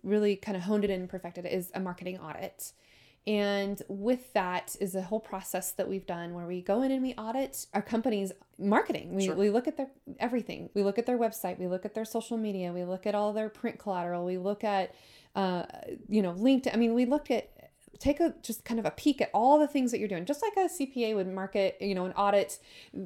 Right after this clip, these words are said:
Speaker 1: your books,
Speaker 2: Yeah.
Speaker 1: right? And see what you can be more efficient at, see what you can maybe stop, start, and keep doing.
Speaker 2: Mm-hmm.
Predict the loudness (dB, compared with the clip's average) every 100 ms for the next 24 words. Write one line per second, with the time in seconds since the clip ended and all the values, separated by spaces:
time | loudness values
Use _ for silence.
0 | -4 6 8 8 2 -6 0 4 4 4
1 | 2 2 0 2 4 4 2 0 -2 -4
2 | -2 0 2 0 0 -2 -6 -4 -4 -2
3 | -4 -2 -4 -2 2 2 2 2 0 0
4 | -2 -2 -2 -6 -8 -4 -2 0 0 0
5 | -2 -8 -12 -12